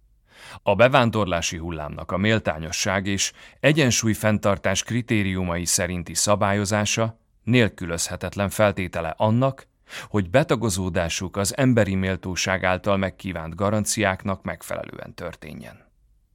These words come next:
A bevándorlókat családjukkal együtt emberi személyként kell kezelni,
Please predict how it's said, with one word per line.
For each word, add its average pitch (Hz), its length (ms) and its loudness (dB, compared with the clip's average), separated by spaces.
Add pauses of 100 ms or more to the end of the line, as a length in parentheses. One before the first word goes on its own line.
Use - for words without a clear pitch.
(680)
A - 120 0
bevándorlókat 117 880 2
családjukkal 95 640 0
együtt 101 500 -2
emberi 85 380 0
személyként 85 680 -6
kell 92 200 0
kezelni, 95 580 -2